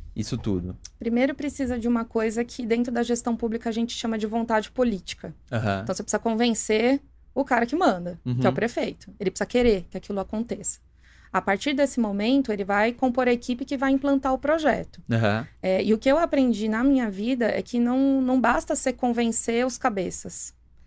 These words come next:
Speaker 2: Você precisa dos bastidores, você precisa da assessoria junto com você.
Speaker 1: Uhum.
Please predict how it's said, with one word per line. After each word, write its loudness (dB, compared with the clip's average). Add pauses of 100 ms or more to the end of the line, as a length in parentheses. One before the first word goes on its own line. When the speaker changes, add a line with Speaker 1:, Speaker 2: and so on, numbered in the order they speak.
(200)
Speaker 2:
Você -2
precisa 0
dos 0
bastidores, 0
você -2
precisa -2
da 2
assessoria 0
junto -4
com -6
você. -6
Speaker 1:
Uhum. 0